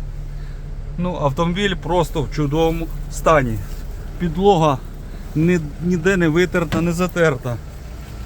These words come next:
Рама просто в чудовому стані. Покажемо вам всередині буду.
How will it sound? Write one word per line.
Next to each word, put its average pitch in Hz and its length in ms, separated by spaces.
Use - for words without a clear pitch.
Рама 180 460
просто 175 280
в 151 140
чудовому 175 460
стані. 135 420
Покажемо 180 480
вам 175 120
всередині 180 600
буду. 135 380